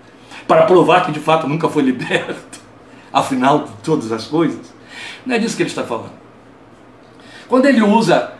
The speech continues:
o que para nós é pretérito perfeito, aqui é um grego, é uma forma verbal no grego chamada aoristo,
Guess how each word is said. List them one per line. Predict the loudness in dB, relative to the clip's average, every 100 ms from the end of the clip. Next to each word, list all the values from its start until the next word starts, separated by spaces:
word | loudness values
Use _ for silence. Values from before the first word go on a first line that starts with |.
| -8
o | -4
que | -2
para | 2 4 6
nós | 4 4
é | 4
pretérito | 0 0 0 -2
perfeito, | -4 0 2 2
aqui | 0 0
é | -2
um | -2
grego, | 0 2 2 0
é | 0
uma | 2 0
forma | 2 0 0
verbal | 0 2 0
no | 0
grego | -2 -2
chamada | 0 2 2 2
aoristo, | 4 4 4 0 -4 -8 -14